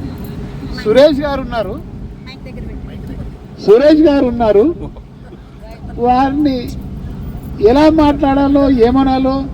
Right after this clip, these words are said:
నాకైతే మాటలు చాలడం లేదు. అలాగే అన్నం పెట్టడంలో అన్నపూర్ణ ఉంది ఇక్కడ, ఆ అమ్మాయి పేరు గావిత్రమ్మ అనుకుంటా. మాకు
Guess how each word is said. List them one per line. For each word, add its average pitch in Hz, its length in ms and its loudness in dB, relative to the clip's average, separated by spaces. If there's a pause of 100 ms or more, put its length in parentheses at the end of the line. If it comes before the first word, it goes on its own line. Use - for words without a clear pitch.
(300)
నాకైతే 202 460 -6
మాటలు 202 340 -4 (100)
చాలడం 208 380 4
లేదు. 165 260 0 (500)
అలాగే 294 540 2 (680)
అన్నం 330 340 0
పెట్టడంలో 294 640 2
అన్నపూర్ణ 311 540 2
ఉంది 285 380 2 (460)
ఇక్కడ, - 180 -2 (1700)
ఆ 202 80 -4
అమ్మాయి 233 280 0
పేరు 247 400 0 (500)
గావిత్రమ్మ 226 560 2
అనుకుంటా. 208 400 2 (4000)
మాకు 262 480 6